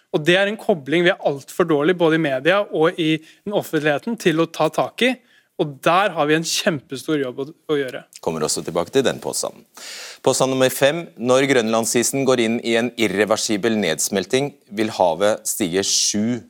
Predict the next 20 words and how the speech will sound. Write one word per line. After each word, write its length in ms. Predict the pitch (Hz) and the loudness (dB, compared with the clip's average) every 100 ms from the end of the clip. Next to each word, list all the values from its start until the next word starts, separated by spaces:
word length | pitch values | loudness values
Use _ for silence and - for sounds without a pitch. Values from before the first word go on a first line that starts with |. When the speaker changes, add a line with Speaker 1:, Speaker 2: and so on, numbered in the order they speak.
| _ | _
Speaker 2:
meter. 480 | - 90 85 - 135 - _ _ _ _ _ _ _ _ _ _ _ _ _ - _ _ _ _ 605 571 381 415 - | -8 -4 -2 -2 -4 -4 _ _ _ _ _ _ _ _ _ _ _ _ _ -20 _ _ _ _ -14 -12 -12 -14 -10
Speaker 1:
S-, 220 | - - - | -6 -6 -2
eh, 320 | 170 147 139 | 2 2 2
her 180 | 165 165 | 0 0
må 80 | 170 | 0
jeg 140 | 175 | 0
overlate 420 | 143 135 127 - 143 | -2 -2 -4 -4 -6
til 80 | |
forskerne 480 | 156 160 - 123 131 | -2 -2 -2 -6 -4
å 80 | 143 | -4
si 160 | - 139 | -2 -4
akkurat 560 | 131 - 139 139 - - | -4 -2 0 -2 -6 -8
hvilke 320 | 156 143 165 | -6 -4 -4
scenarioer 400 | - 156 131 135 | -2 0 0 -2
som 160 | - 151 | -2 2
er 80 | 156 | 2
reelle, 320 | 131 160 214 | 2 2 2
men, 240 | 175 165 156 _ - - - - | 2 0 -6 _ -20 -20 -20 -2
eh, 360 | 151 143 143 151 - _ | 2 4 2 0 -8 _
det 200 | 160 165 | 0 2